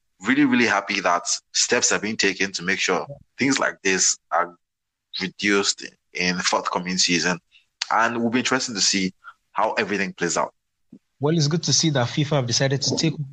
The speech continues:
Speaker 2: all V A R operations in England and other member nations. Let's see if the same way we have ifa rules guiding football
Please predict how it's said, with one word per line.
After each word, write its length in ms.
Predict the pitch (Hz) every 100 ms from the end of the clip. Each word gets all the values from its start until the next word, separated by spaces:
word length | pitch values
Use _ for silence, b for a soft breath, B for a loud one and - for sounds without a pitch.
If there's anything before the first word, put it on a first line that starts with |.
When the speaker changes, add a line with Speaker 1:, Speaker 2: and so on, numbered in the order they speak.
| 139 _
Speaker 2:
all 160 | 175 185
V 200 | 151 156
A 80 | 147
R 120 | 139
operations 720 | 123 - 139 - 131 131 127 120
in 120 | 117
England 480 | 135 147 139 135 131
and 120 | 113 -
other 260 | 131 127 120
member 240 | 113 113
nations. 480 | 110 107 - 110 110
Let's 160 | 143 147
see 340 | - 151 139
if 220 | 135 131 131
the 80 | 120
same 280 | - 165 156
way 100 | 139
we 120 | 117
have 220 | 113 117 -
ifa 340 | 131 139 143 127 117 127
rules 200 | 123 113
guiding 340 | 127 120 123
football 420 | - 107 98 120